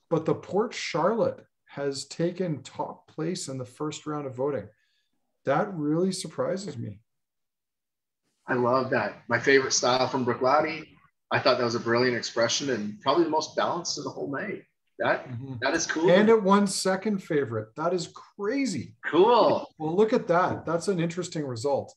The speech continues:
Speaker 1: And
Speaker 2: That's awesome.
Speaker 1: I suppose one plus of that is it's half the price of the cheapest Octomore. So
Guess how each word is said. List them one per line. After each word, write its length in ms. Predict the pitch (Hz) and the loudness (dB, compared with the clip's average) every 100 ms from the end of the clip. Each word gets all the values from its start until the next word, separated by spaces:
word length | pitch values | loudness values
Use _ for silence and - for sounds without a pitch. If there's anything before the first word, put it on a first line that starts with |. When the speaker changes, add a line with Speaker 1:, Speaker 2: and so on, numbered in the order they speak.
| - | -8
Speaker 1:
And 360 | 147 151 151 - 139 | -2 0 0 -4 -6
Speaker 2:
That's 260 | 147 - 131 | -6 -4 0
awesome. 560 | 131 151 - 143 113 - - _ _ _ _ _ _ _ _ _ _ _ - | 2 2 -2 -2 -4 -8 -20 _ _ _ _ _ _ _ _ _ _ _ -4
Speaker 1:
I 60 | 165 | -4
suppose 420 | - 202 277 175 | 4 4 4 0
one 320 | 156 175 185 | 2 2 0
plus 380 | - 147 180 - | -2 0 0 -2
of 120 | 139 | -4
that 300 | 123 113 113 131 | -4 -4 -6 -4
is 500 | 127 127 123 117 - | -2 -2 -4 -6 -10
it's 200 | 143 143 | -6 -6
half 420 | - - 175 185 - | -6 -2 0 0 -4
the 80 | |
price 420 | 170 156 151 165 156 | -6 -2 -2 0 -4
of 120 | 127 | -6
the 80 | 120 | -8
cheapest 440 | - 147 139 - | -8 -8 -8 -6
Octomore. 500 | 117 - - 110 - _ _ _ _ _ _ | -6 -6 -10 -12 -12 _ _ _ _ _ _
So 720 | - 135 127 123 123 120 120 | -8 0 2 2 0 -4 -10